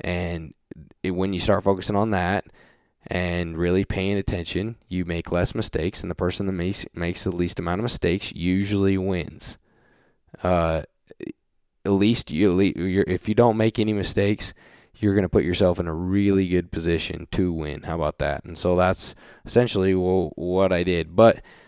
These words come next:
but, like, if I could put my finger on something that, like, so here's some, I got this question the other day. They're like, What do you do to practice in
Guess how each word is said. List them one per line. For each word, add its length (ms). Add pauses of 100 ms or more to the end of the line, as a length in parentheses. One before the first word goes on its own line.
(320)
but, 120
like, 180
if 100
I 100
could 120
put 120
my 140
finger 320
on 140
something 380
that, 220
like, 240
so 200
here's 260
some, 240 (300)
I 80
got 180
this 160
question 440
the 80
other 180
day. 160
They're 160
like, 240 (300)
What 260
do 60
you 100
do 140
to 80
practice 920 (260)
in 480